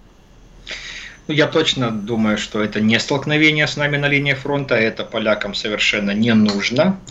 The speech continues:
Если уж там они боятся сто вагнеровцев в Белоруссии,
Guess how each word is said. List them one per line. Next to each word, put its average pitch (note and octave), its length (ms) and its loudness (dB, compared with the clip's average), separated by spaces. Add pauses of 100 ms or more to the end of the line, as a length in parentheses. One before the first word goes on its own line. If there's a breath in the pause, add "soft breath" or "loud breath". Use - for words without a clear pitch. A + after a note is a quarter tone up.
(340 loud breath)
Если A#2+ 240 0
уж A2 100 -2
там A2 180 2
они G#2+ 120 6
боятся G#2+ 480 2
сто - 320 -6
вагнеровцев G2+ 960 0
в - 60 -18
Белоруссии, D3 720 0